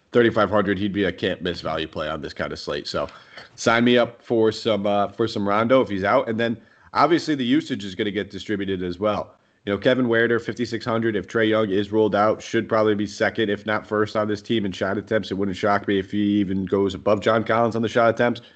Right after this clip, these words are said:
It's gonna be a difficult matchup. He's probably gonna see a fair amount of Jimmy Butler. Fifty-six, he's in play. Is he the best play? No. Probably tournaments, maybe a little less safe for cash. And I, I could definitely see even getting some, uh, some shares of Collins in there too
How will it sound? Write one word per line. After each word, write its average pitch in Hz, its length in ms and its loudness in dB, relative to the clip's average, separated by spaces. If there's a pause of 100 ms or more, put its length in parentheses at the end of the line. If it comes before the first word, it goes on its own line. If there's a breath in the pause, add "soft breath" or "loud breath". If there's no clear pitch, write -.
(480 soft breath)
It's - 80 -18
gonna 165 140 4
be 156 60 8
a 135 40 4
difficult 135 380 2
matchup. 113 500 0
He's 98 140 -4
probably 117 260 0
gonna 110 140 -4
see 117 160 -4
a 101 40 2
fair 107 220 0
amount 104 220 -2
of 95 60 -4
Jimmy 104 200 -2
Butler. 101 480 -2 (840 soft breath)
Fifty-six, 131 600 0
he's 98 180 -6
in 123 240 2
play. 120 380 4
Is 101 120 -4
he 104 80 -4
the 92 100 -4
best 120 300 0
play? 120 220 2
No. 104 300 0
Probably 113 340 0
tournaments, 113 520 -4
maybe 110 220 -2
a 107 40 2
little 107 200 0
less 101 180 0
safe 104 260 0
for 92 100 -8
cash. 101 460 0
And 92 140 -4
I, 92 180 -4
I 104 60 0
could 92 120 -10
definitely 101 260 -4
see 101 180 -8
even 92 220 -4
getting 90 220 -8
some, 92 260 -6
uh, 85 200 -4
some 92 160 -8
shares 95 280 -2
of 85 120 -12
Collins 92 400 -2
in 92 100 -2
there 85 160 -4
too 92 340 0